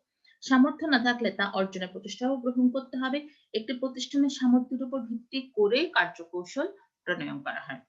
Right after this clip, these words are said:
তাহলে আমরা বলতে পারি শিক্ষার্থীরা, কার্যকৌশল প্রণয়নের পূর্বে প্রতিষ্ঠানকে যে বিষয়গুলো সিদ্ধান্ত গ্রহণ করতে হয় যা প্রতিষ্ঠানের মূল সিদ্ধান্তের সাথে সম্পৃক্ত, অর্থাৎ এই যে কর্পোরেট কৌশল, বাজার বিশ্লেষণ, প্রতিযোগিতামূলক অগ্রাধিকার নির্ধারণ, কার্য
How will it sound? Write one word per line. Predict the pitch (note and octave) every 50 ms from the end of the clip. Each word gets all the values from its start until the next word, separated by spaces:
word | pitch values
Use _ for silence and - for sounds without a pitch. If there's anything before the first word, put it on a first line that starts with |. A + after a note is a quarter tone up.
| _ _ _ _ _ -
তাহলে | B3 B3+ C#4
আমরা | C#4+ C#4+ C#4+ D4+
বলতে | B3+ A#3+ A3+ A3+ A3+ B3
পারি | B3+ B3 C4+
শিক্ষার্থীরা, | B3+ C#4 B3+ - - C4 B3+ - C4+ D4 D#4
কার্যকৌশল | D#4 C#4 G3+ F3+ F3+ G3 F#3+ F#3+ G#3 G#3 A3 A3 C4+ C#4 B3+
প্রণয়নের | - A#3+ A3+ G#3 G3+ G3 G3 F#3+ G3 -
পূর্বে | - G#3+ G3+ G3+ A#3+ C4+
প্রতিষ্ঠানকে | C#4 - G3+ - F#3+ - - - B3 A3+ A3 A3 A#3
যে | G#3 G3 F#3
বিষয়গুলো | F#3+ G3 - C4+ C#4 - - B3 B3+
সিদ্ধান্ত | B3 - A#3 F#3+ - G#3+ G3+ G3+ G3 F#3+
গ্রহণ | F3 - F3+ F#3+ F3+ E3+ -
করতে | - F3 - - -
হয় | G3 G#3 C4 D#4+ - - - - - - -
যা | F#3+ G#3+ A3 A#3+ B3+ -
প্রতিষ্ঠানের | - G3+ G3 G3+ G#3+ - - B3 B3+ A#3+ A3
মূল | A3 A#3 A#3+ B3
সিদ্ধান্তের | - - - A3 F#3+ - A3+ A3 A3 A3 A#3 B3 A#3+ B3
সাথে | A3+ A3 - - C#4+ C#4+
সম্পৃক্ত, | D4 A3+ F#3+ F3+ D#3+ - D#3+ - -
অর্থাৎ | - - G#3+ A3 A3 - _ _ _ _ _
এই | - A3
যে | A3 B3
কর্পোরেট | A#3+ A3 G#3 G3 G3 A3 A#3 A#3 A#3
কৌশল, | - A3+ A3 A3 A#3+ A#3 A3+
বাজার | A3 G3+ F3 F3+ F3 F3
বিশ্লেষণ, | F#3 F#3 - - G#3+ G#3+ - - A3 G#3+ G#3+ G#3+
প্রতিযোগিতামূলক | F#3 F3 - F#3 F3+ F3 F#3 F3+ F#3+ F#3 F#3 F#3 F3 F3
অগ্রাধিকার | E3+ E3 E3 - F#3+ F#3+ G#3+ G#3 G#3 G#3
নির্ধারণ, | G3+ G3 F#3+ - - F#3+ G3 G3+ G3
কার্য | G3 F3 E3 E3 -